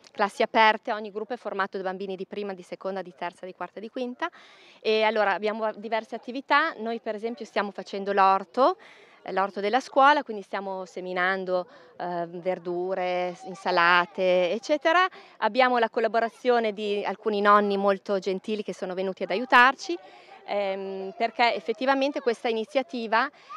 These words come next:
ehm, è proprio rivolta sia ai bambini ma anche alle famiglie in realtà, quindi anche genitori e nonni possono in questo giorno aiutarci e collaborare proprio per rendere migliore la scuola, per sentirla più loro.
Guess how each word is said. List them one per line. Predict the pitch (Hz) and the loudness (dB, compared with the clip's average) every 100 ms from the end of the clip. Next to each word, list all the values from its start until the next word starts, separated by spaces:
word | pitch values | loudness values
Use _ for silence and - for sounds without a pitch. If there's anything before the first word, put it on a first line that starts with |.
| - | -8
ehm, | - 202 196 202 202 | -2 0 0 -2 -4
è | - | -6
proprio | - 262 247 240 | 2 2 2 -2
rivolta | 214 214 220 196 190 | -4 2 4 4 0
sia | 180 - | -6 0
ai | 240 | 0
bambini | 226 277 277 381 | 2 0 0 0
ma | 240 | 0
anche | 247 339 | 0 -2
alle | 220 | -4
famiglie | 202 190 269 339 240 185 | -4 -4 0 0 0 -2
in | 180 | -2
realtà, | 180 180 196 165 - - - _ - 202 | -4 0 4 4 4 -8 -20 _ -12 -8
quindi | - 214 | -4 -2
anche | 208 208 | -2 -2
genitori | 226 220 254 247 | -4 0 2 4
e | |
nonni | 277 247 294 | 4 4 2
possono | - 254 - 226 | 2 2 2 -4
in | 202 | -4
questo | - 214 - | -4 -6 -4
giorno | 254 202 202 | 0 2 2
aiutarci | 220 214 247 - 190 175 - - 226 | 0 -2 -4 2 4 4 0 -6 -6
e | 196 | -4
collaborare | 202 196 196 269 220 277 | 0 0 4 6 6 4
proprio | 233 220 | -2 -2
per | 214 226 | 0 2
rendere | 240 226 | 2 0
migliore | 214 208 226 | -2 0 0
la | 226 | 0
scuola, | 214 - 180 | -4 -2 -2
per | 185 196 202 - - - | 0 -4 -8 -12 -20 -10
sentirla | - 247 - 262 262 | 0 0 2 2 2
più | - 220 | 0 2
loro. | 214 233 190 175 180 | 6 6 6 2 -2